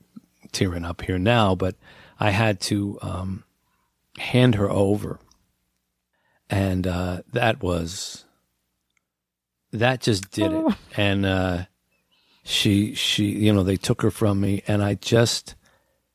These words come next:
Speaker 1: remember they were very quick. They shut the door and they drove, and I fell to my knees on the,
Speaker 2: Oh.
Speaker 1: uh, concrete of our driveway. I can still feel the,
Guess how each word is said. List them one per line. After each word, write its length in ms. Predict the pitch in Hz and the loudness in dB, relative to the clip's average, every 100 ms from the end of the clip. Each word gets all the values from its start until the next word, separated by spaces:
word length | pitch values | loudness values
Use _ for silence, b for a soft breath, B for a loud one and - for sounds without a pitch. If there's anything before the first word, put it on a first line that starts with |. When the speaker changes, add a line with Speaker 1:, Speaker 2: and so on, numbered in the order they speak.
| _ _ _ - | _ _ _ 2
Speaker 1:
remember 760 | 110 110 110 110 104 104 107 - | 4 6 4 4 4 4 2 -2
they 100 | 104 | 0
were 80 | 98 | 2
very 200 | 110 127 | 2 0
quick. 380 | - 123 113 | 2 2 2
They 140 | - 98 | 0 -2
shut 240 | - 107 | -2 -2
the 80 | 107 | -4
door 340 | 104 101 104 | -2 0 0
and 120 | 104 101 | 0 -2
they 140 | 95 | -6
drove, 440 | 98 101 95 95 | -6 -4 -2 -2
and 120 | 120 104 | 0 0
I 120 | 98 | 0
fell 720 | - - - 107 110 120 135 - | -4 -4 0 2 4 4 0 0
to 100 | 117 | 2
my 160 | 110 | 4
knees 560 | 104 101 98 98 90 - - | 4 6 6 4 2 -4 -2
on 320 | 101 95 92 | 0 2 0
the, 260 | 87 87 - | -2 -4 -2
Speaker 2:
Oh. 100 | 392 247 247 - - - | 0 2 2 2 2 2
Speaker 1:
uh, 400 | - - 90 92 - | 0 -2 -4 -8 -4
concrete 580 | 127 127 - 107 101 | 0 0 -2 -4 -2
of 120 | 98 101 | -2 -2
our 120 | 95 | -2
driveway. 760 | 87 101 107 90 85 82 80 - | -2 0 0 -2 -6 -8 -10 -8
I 60 | 101 | -6
can 160 | 98 - | -4 -4
still 260 | - 113 | 0 2
feel 380 | - - 107 104 | 2 0 2 2
the, 240 | 95 92 | 0 -4